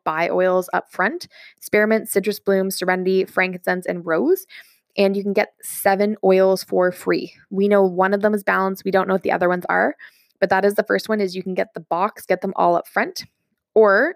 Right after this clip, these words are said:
if you want to do the bogo daily, you can essentially buy one oil and get the other one free Monday through Friday. So Mondays is going to be Serenity, buy a Serenity, get a balance for free. Totally up to you if you want to take it up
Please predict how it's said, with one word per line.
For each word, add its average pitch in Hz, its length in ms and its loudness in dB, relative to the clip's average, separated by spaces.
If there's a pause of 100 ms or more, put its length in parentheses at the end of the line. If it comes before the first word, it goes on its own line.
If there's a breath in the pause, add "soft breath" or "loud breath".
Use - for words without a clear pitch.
if 202 140 -6
you 196 100 -2
want 196 220 -2
to 202 60 -16
do 208 120 0
the 196 80 -2
bogo 185 480 2
daily, 220 480 2 (420 loud breath)
you 202 160 -4
can 220 120 4
essentially 208 400 0
buy 190 340 2
one 190 260 2
oil 185 380 2
and 185 100 -4
get 180 160 -2
the - 120 -4
other 180 200 -2
one 180 180 -4
free 180 360 -2 (320)
Monday 185 360 4
through 185 200 -2
Friday. 170 600 -2 (760)
So 196 440 2
Mondays 196 380 2
is 202 80 -6
going 196 180 2
to 190 60 -2
be 190 100 -4
Serenity, 190 540 -2
buy 190 240 0
a 190 100 0
Serenity, 190 380 -2
get 185 160 0
a 180 60 -2
balance 180 340 -4
for 240 140 -6
free. 302 280 -2 (460 loud breath)
Totally 240 340 4
up 226 120 0
to - 100 -2
you - 20 4
if 214 120 -2
you 208 40 0
want 196 160 2
to - 80 0
take 190 80 0
it 190 60 4
up 226 160 2